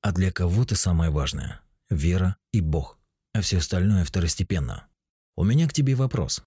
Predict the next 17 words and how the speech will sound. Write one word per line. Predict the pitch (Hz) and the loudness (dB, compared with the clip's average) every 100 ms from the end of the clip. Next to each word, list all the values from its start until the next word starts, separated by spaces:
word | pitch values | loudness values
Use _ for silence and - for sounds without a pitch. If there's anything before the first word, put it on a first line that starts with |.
| _ _ | _ _
Как | - 196 | -6 -4
ты | 196 | 0
думаешь, | 156 110 87 85 | 0 2 0 0
почему | 117 - 143 156 | -2 0 2 4
у | 98 | 2
одних | 85 92 85 | 2 0 2
людей | 92 90 131 | 0 2 2
на | 92 | 2
первом | 85 98 95 98 | 0 0 2 2
месте | 95 - 98 | 2 0 -2
здоровье, | 95 123 82 - - - | 0 0 -2 -4 -12 -4
у | 101 | -2
других | 92 95 85 | 0 0 0
семья, | - 85 82 98 | 0 0 2 2
у | 101 | 0
третьих | 76 73 85 98 | -2 -2 -2 0
деньги, | 135 110 - | 2 0 -2